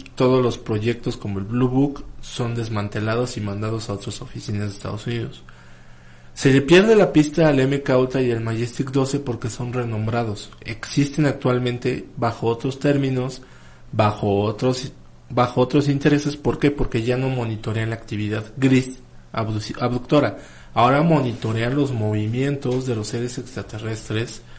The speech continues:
en el mundo. ¿Qué ha pasado en los últimos meses? Que, bueno, años, porque en los últimos meses tomó fuerza.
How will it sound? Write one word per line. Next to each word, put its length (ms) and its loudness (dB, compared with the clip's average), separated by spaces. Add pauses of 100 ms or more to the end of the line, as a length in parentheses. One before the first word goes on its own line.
(580)
en 140 -2
el 100 2
mundo. 420 4 (520)
¿Qué 140 6
ha 100 6
pasado 300 6
en 60 6
los 140 2
últimos 380 2
meses? 340 -2
Que, 120 -4
bueno, 320 0
años, 340 2
porque 300 -6
en 200 -6
los 160 -6
últimos 360 4
meses 260 -2
tomó 260 -2
fuerza. 380 -2